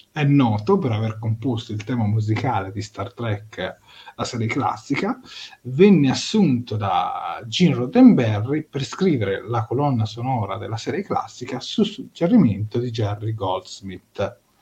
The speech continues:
che quest'ultimo aveva rifiutato il lavoro.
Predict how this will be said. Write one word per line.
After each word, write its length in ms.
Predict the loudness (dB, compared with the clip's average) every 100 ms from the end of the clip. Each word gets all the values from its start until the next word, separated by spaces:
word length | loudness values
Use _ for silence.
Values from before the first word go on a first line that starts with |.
| -20 -20 -20 -2
che 180 | 0 4
quest'ultimo 640 | 2 4 0 -2 -2 -2
aveva 240 | 0 2
rifiutato 520 | 2 2 0 0 -2 -2
il 60 |
lavoro. 580 | -4 -6 -8 -8 -10 -10